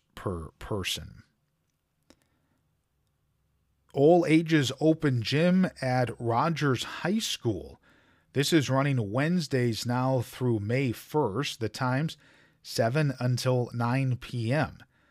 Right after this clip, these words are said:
There is no open gym December twentieth,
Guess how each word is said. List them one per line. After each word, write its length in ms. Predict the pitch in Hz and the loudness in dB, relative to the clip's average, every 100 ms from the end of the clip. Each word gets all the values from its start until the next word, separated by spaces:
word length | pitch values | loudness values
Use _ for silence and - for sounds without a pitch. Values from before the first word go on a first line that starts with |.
| _ _ | _ _
There 180 | 107 117 | -2 0
is 180 | 131 131 | 0 2
no 220 | 127 127 | 0 0
open 420 | 127 123 117 104 | -2 -2 -2 -4
gym 260 | 92 120 117 | -2 -2 -2
December 500 | 101 - 120 110 92 | -4 -4 -6 -6 -8
twentieth, 720 | - 156 165 160 151 135 | -8 -4 -4 -2 0 -2